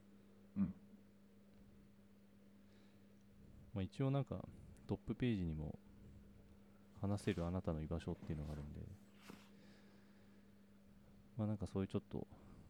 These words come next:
Speaker 2: 気楽な感じで話す場所作りみたいなのがDiscordだとできるっていう。
Speaker 1: うん。
Speaker 2: うん。まあ、実際に、僕ね、今日いろいろ、いろんなサーバー漁ってたんですよ。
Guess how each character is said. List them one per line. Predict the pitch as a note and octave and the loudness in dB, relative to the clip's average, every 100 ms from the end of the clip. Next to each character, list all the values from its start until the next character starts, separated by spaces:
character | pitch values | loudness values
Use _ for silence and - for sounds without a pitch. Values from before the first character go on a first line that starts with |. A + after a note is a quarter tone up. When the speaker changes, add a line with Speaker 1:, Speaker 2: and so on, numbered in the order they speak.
| - - - - | -16 -16 -16 -6
Speaker 2:
気 | F#2+ | 4
楽 | G2 - G#2 G2 | 4 6 4 6
な | G2+ | 6
感 | - F#2+ F#2+ | 4 4 4
じ | F#2 | 4
で | F2+ E2+ | 2 4
話 | F2 E2+ | 2 0
す | - - - - - - - - - | -4 -14 -16 -16 -20 -20 -20 -16 -2
場 | E2+ | 0
所 | F#2+ | 2
作 | E2 F2+ - | 0 -2 -2
り | D#2+ | 0
み | D#2+ | 0
た | E2+ | 0
い | D#2+ | 0
な | D#2+ | 0
の | F2+ | 0
が | A2 A#2+ G#2 | 2 4 2
Discord | F2 - E2+ D#2 E2 | 0 -4 0 0 0
だ | D#2+ | -2
と | - | -2
で | - | -4
き | - - | -4 -4
る | |
っ | - - | -6 -10
て | - | -12
い | |
う。 | - - - - - - - G2+ | -12 -14 -16 -16 -16 -16 2 8
Speaker 1:
う | |
ん。 | F2+ D2+ - - - F#2+ | 8 8 0 -18 -2 0
Speaker 2:
う | |
ん。 | D#2+ C#2+ F#2 - | 2 0 -6 0
ま | G2+ | 2
あ、 | |
実 | E2+ F#2 | 4 2
際 | - F3 | 4 6
に、 | F#3 F#3 - - - - - - - - - - | 6 6 4 -4 -12 -16 -16 -18 -18 -16 -18 -4
僕 | B2+ | 2
ね、 | A#2 - | 4 8
今 | E3+ G2 | 10 10
日 | F#2 | 10
い | |
ろ | A#2+ | 8
い | C3 | 8
ろ、 | C3 A#2 - - - | 8 6 0 -14 0
い | G2+ | 4
ろ | A#2 | 6
ん | B2+ | 6
な | C3 | 6
サ | B2 | 6
ー | A#2 | 8
バ | A2 | 8
ー | G#2+ | 8
漁 | B2 | 4
っ | |
て | - A#2+ | 4 4
た | |
ん | D2+ | 2
で | - | 0
す | |
よ。 | - | -8